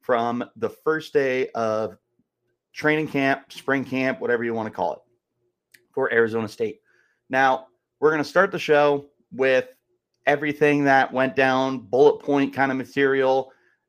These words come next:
the big takeaways. We're gonna end the show with my overreactions. And let me, let me preface it. These are overreactions. Like, I,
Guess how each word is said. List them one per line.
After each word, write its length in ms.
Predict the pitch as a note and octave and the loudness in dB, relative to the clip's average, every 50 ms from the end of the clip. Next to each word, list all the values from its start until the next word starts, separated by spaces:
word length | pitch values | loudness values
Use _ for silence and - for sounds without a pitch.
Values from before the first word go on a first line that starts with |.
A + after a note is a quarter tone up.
| _ _ | _ _
the 140 | A#2 B2 A#2+ | -4 -4 0
big 240 | A2 A2 D3 C#3+ C#3+ | 4 4 4 4 4
takeaways. 600 | - C3 C3 - - F#2+ F#2+ E2+ D2 - - - _ _ _ _ _ _ _ _ _ | 2 0 0 0 -4 -6 -8 -8 -8 -12 -20 -20 _ _ _ _ _ _ _ _ _
We're 140 | _ A#2 C3 | _ 0 2
gonna 100 | D3 C#3 | 2 4
end 240 | C3 C#3 F#3+ A3 G#3+ | 4 4 2 2 2
the 60 | G3+ | 0
show 440 | D3+ - C3 A#2 A2+ A2 A2+ A2+ - - _ _ _ _ _ _ _ _ _ _ - - _ | 0 2 2 4 4 2 0 -2 -8 -16 _ _ _ _ _ _ _ _ _ _ -20 -20 _
with 260 | - C#3 E3 E3+ E3+ E3 | 0 2 2 2 2 0
my 140 | E3 D#3+ | 2 4
overreactions. 800 | D#3 D3+ C#3+ C#3+ C#3 C#3 C3+ B2+ A#2+ A2+ G#2+ - - - G#2 G#2 | 4 4 4 4 2 2 4 4 4 2 2 0 -6 -8 -6 -4
And 140 | B2 B2+ B2+ | -4 -2 -2
let 120 | C3 C#3 | -2 -2
me, 220 | D#3 D#3+ D#3 D3 - - | 0 -2 -4 -4 -2 -2
let 80 | C3 | -2
me 100 | C#3+ D#3 | -2 -2
preface 380 | D3 - E3 E3 E3 E3 D3 - | 0 2 2 4 4 2 2 4
it. 220 | B2+ A#2+ - - - _ _ _ _ _ _ _ _ _ _ | 4 4 4 2 -6 _ _ _ _ _ _ _ _ _ _
These 380 | - A2 G#2+ C3+ D3 E3 E3 C#3 | -10 -2 2 2 2 2 4 2
are 460 | D#3 C#3 B2+ B2 A#2 A2+ A2+ A2+ - - | 2 4 4 4 4 4 2 2 2 2
overreactions. 1000 | A#2 A#2+ A#2 A#2 A#2 A2+ A2+ A2 G#2+ G#2 G2 G2 F#2+ - - F2+ - A2+ - - | 2 2 2 0 0 0 0 0 0 0 0 0 -2 -6 -12 -14 -14 -16 -18 -8
Like, 240 | G2 G#2 G#2 G2 - _ _ _ _ _ _ _ _ _ _ _ - | -4 -4 -4 -4 -6 _ _ _ _ _ _ _ _ _ _ _ -2
I, 280 | C3 C3+ C#3 C#3+ C#3 | 0 0 2 0 0